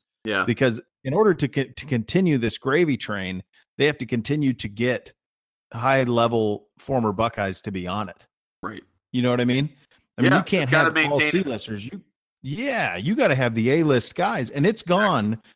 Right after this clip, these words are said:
Speaker 2: from relatively, you know, B-list to A-list with Urban. I mean, when Urban got involved, it went straight up A-list across the board. Um, we had Buckeye royalty when Urban got involved. Before that, it,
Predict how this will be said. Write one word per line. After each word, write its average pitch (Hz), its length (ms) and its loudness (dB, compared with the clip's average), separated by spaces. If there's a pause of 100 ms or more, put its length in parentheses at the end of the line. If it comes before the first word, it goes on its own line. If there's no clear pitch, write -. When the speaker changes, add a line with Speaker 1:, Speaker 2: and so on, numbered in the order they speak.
(240)
Speaker 2:
from 131 260 4
relatively, 139 1000 2
you 170 80 -4
know, 117 160 2
B-list 107 800 -2 (120)
to 123 220 2 (220)
A-list 156 500 2
with 110 160 -6
Urban. 101 320 -4 (180)
I 127 60 -4
mean, 135 120 0
when 135 140 0
Urban 214 340 0
got 190 200 -4
involved, 120 540 -4
it 147 160 -6
went 123 320 -8
straight 151 420 -8
up 143 200 -6
A-list 127 420 -4
across 117 460 -6
the 131 100 -8
board. 98 380 -4 (460)
Um, 104 300 -4 (680)
we 196 100 0
had 139 120 -4
Buckeye 156 320 4
royalty 113 640 2 (200)
when 117 140 2
Urban 127 240 2
got 92 160 -6
involved. 90 260 -8
Before 196 320 0
that, 107 200 -2
it, 98 60 -12